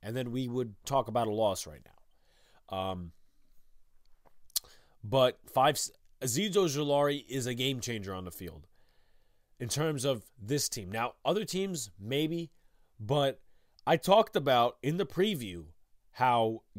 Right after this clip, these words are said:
getting Azeez back would put less attention on Kayvon. And Kayvon's still a force to be reckoned with. I, I'm still of that belief. But you notice that mixing and matching,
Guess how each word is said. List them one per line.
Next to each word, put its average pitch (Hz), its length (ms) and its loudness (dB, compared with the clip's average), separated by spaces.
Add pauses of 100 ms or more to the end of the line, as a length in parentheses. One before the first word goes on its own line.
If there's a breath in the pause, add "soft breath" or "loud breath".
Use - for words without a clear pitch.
getting 170 260 2
Azeez 165 440 -2
back 131 340 2
would 113 200 -8
put 117 300 -6 (220)
less 110 480 0
attention 127 440 -6
on 110 140 -4
Kayvon. 98 460 -8
And 95 100 -10
Kayvon's 185 400 2
still 160 240 0
a 131 60 0
force 95 340 -6
to - 100 -8
be 104 120 -8
reckoned 87 300 -8
with. 73 260 -20
I, 110 340 -2
I'm 110 160 -6
still 123 460 -4 (340 soft breath)
of 113 140 -2
that 120 200 0
belief. 120 440 -2 (760 soft breath)
But 123 460 -2 (260)
you 135 140 -4
notice 151 540 2 (160)
that - 240 -2
mixing 147 520 -2
and 123 100 -2
matching, 113 520 -2